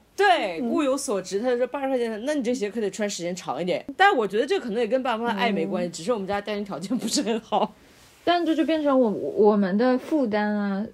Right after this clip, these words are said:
Speaker 3: 就是我们到现在做任何事情，或者说做任何消费抉择，甚至比如说我最开始在有钱可以出国玩的时候，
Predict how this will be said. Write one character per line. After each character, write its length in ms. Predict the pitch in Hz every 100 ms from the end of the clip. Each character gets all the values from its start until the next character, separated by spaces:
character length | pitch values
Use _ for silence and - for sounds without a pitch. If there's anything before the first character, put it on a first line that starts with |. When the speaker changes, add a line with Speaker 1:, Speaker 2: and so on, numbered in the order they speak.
| -
Speaker 3:
就 160 | 254
是 160 | 247 247
我 180 | 220 202
们 420 | 180 180 196 220 - -
到 160 | 254 233
现 180 | 226
在 160 | 220 220
做 240 | 208 233
任 180 | 226 277
何 140 | 247 190
事 160 | 202
情， 460 | 196 208 170 170 196
或 140 | - 226
者 100 | 170
说 160 | 190 190
做 180 | 220
任 100 | 220
何 80 | 220
消 160 | 208 233
费 160 | 247
抉 240 | 202 156 156
择， 300 | 156 131 123 - _ _ -
甚 200 | 311 294
至 200 | 247 226
比 160 | 202
如 200 | 170 156
说 300 | 196 202 202
我 160 | 185 147
最 180 | - 226
开 160 | 220
始 160 | 214 156
在 200 | 190 180
有 120 | 139
钱 200 | 147 175
可 100 | 185
以 80 | 147
出 140 | -
国 160 | 165 170
玩 200 | 156 78
的 80 | 180
时 140 | -
候， 240 | 170 -